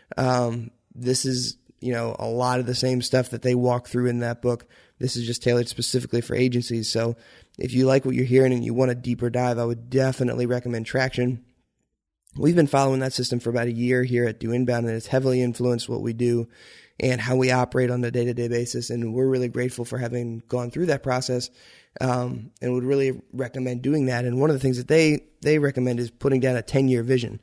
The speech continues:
And I just think in the, in the marketing space, the, the inbound agency space, ten years is like,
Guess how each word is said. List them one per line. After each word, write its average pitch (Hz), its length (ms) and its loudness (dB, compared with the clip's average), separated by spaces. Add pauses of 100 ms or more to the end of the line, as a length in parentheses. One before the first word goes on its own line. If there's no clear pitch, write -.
(420)
And - 80 0
I 151 40 8
just 151 100 2
think 147 160 4
in 135 160 4
the, 127 560 4
in 123 180 2
the 117 60 0
marketing 135 480 4
space, 131 500 2
the, 123 380 0
the 113 500 -2 (200)
inbound 131 360 4
agency 127 360 0
space, 127 360 2
ten 156 280 -2
years 147 360 4
is 123 160 -2
like, 120 340 -4